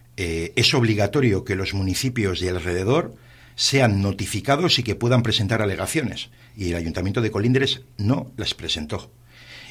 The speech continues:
Y no las presentó, eh, creo que dice que,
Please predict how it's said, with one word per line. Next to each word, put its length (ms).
Y 120
no 100
las 160
presentó, 680
eh, 260
creo 220
que 80
dice 340
que, 680